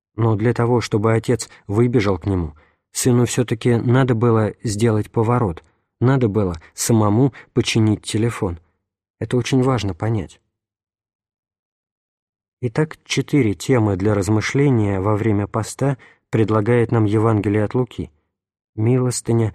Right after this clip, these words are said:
молитва, горение и покаяние». И, наверное, не случайно к посту мы приходим, читая именно Евангелие от Луки. Нигде так подробно не говорится о милостыне, нигде нам не даются на этот счёт советы на все случаи,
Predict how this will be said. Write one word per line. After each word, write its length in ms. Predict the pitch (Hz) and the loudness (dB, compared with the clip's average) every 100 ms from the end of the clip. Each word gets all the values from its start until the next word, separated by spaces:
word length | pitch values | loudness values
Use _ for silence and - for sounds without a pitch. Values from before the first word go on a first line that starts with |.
| - | -6
молитва, 640 | 104 107 107 135 123 85 - _ _ | -2 0 2 0 -2 -6 -8 _ _
горение 680 | 107 110 107 127 127 98 82 - _ | -2 2 4 4 2 0 -6 -14 _
и 100 | 117 | -6
покаяние». 760 | 117 120 120 117 104 85 - _ _ _ _ _ _ _ _ _ _ | -4 0 0 2 0 -2 -8 _ _ _ _ _ _ _ _ _ _
И, 80 | 120 | 0
наверное, 580 | 123 127 143 135 131 131 | 2 2 2 4 4 4
не 120 | 135 | 2
случайно 640 | - 131 - 151 143 110 | 2 -2 0 0 2 0
к 100 | 95 - | -2 -4
посту 340 | 107 - 117 | -4 0 0
мы 140 | 107 | 0
приходим, 580 | 101 110 95 160 110 85 - - _ - | 0 -2 0 0 0 -2 -8 -20 _ -4
читая 440 | 127 120 131 127 | -2 0 2 2
именно 440 | 117 131 127 120 107 | 2 4 4 4 2
Евангелие 680 | 98 107 113 104 101 104 | 2 2 2 2 2 0
от 100 | 101 | 0
Луки. 400 | 117 117 - 71 _ _ _ _ _ _ _ _ _ - | -2 -4 -8 -14 _ _ _ _ _ _ _ _ _ -2
Нигде 400 | 123 123 123 113 | 0 2 2 2
так 240 | 107 - | 0 -2
подробно 540 | 110 107 117 135 113 107 | -2 0 4 4 4 2
не 160 | 104 | 2
говорится 560 | 104 113 123 131 - 117 | 2 2 2 0 0 0
о 60 | |
милостыне, 720 | 113 110 92 82 - 78 73 - _ _ _ - | 2 2 0 -6 -8 -10 -10 -18 _ _ _ -2
нигде 280 | 120 113 | 0 2
нам 200 | 127 117 | 4 4
не 100 | 113 | 2
даются 420 | 107 113 117 - 104 | 2 2 2 0 0
на 160 | 107 | 0
этот 220 | 104 101 | 0 -4
счёт 360 | - - 110 - | -4 -2 -2 -4
советы 560 | - - 107 110 131 110 | -8 -2 0 0 0 0
на 120 | 104 | -2
все 220 | 98 123 | -2 -4
случаи, 560 | 113 123 107 - 80 78 | -4 -2 -2 -4 -10 -14